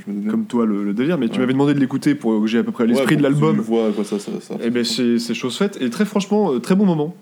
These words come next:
Speaker 2: Je vais
Speaker 1: Ouais.
Speaker 2: pas te mentir, très bon moment. Moi, j'aime,
Speaker 1: Mhm.
Speaker 2: euh, j'aime le rap, mais je suis pas un spécialiste. Euh,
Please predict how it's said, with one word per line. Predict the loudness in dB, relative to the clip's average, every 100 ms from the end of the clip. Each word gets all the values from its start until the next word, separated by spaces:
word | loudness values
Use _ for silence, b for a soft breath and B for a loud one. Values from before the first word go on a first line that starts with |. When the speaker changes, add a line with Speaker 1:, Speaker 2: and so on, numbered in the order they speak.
| -16 -4
Speaker 2:
Je |
vais | -2
Speaker 1:
Ouais. | 0
Speaker 2:
pas |
te | -2
mentir, | -4 -4
très | -2 0
bon |
moment. | 0 0 -2
Moi, | 0 0
j'aime, | 2
Speaker 1:
Mhm. | 2
Speaker 2:
euh, | 2 0 -4 B B B B B -18
j'aime | -6 -2 0
le | 2
rap, | 0 0
mais | -2
je | 0
suis | -4
pas | -2 -2
un |
spécialiste. | -2 -4 -2 0 0 -2 -4
Euh, | -4 -6 -6 -10